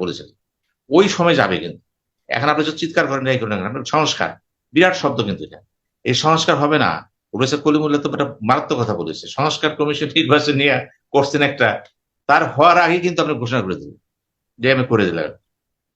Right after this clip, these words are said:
তাতে দেখেন, আমি কিছু মা-, আমি কি মানতে পারবো না দেখিল? আপনি যুদ্ধ করতে যাবেন, আপনি সেনাপতি, সোলজারকে, সেনাপতিকে, আপনি বিভিন্ন ই-, উইং এর চিফকে, না, এটা হবে না। এতটা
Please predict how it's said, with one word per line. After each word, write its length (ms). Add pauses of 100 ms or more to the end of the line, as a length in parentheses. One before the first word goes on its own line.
তাতে 220
দেখেন, 520 (280)
আমি 580 (500)
কিছু 240
মা-, 160
আমি 140
কি 140
মানতে 300
পারবো 220
না 60
দেখিল? 280 (500)
আপনি 220
যুদ্ধ 340
করতে 380
যাবেন, 460 (220)
আপনি 140
সেনাপতি, 540 (480)
সোলজারকে, 500
সেনাপতিকে, 580 (440)
আপনি 220 (520)
বিভিন্ন 320
ই-, 540 (260)
উইং 260
এর 120
চিফকে, 420 (520)
না, 120
এটা 140
হবে 180
না। 300 (580)
এতটা 800